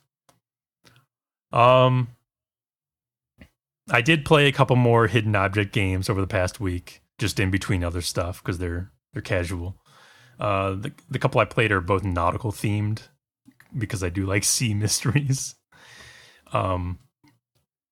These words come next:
and the only thing I wanted to bring up about that topic really is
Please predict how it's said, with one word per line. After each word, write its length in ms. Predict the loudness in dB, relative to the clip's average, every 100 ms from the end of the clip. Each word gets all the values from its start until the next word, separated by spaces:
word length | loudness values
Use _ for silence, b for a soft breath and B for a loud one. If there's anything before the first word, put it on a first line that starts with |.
| _ _ _ _ _ 2
and 120 | 4
the 100 | 6
only 160 | 6
thing 120 | 4 4
I 60 |
wanted 180 | 4 2
to 80 | 2
bring 180 | 2 2
up 120 | 0
about 360 | 0 0 0
that 300 | 0 -2 -2 _ -4
topic 500 | 2 2 2 -4 -4 -4
really 400 | -4 -2 -6 -4
is 540 | -4 -4 -4 -4 -4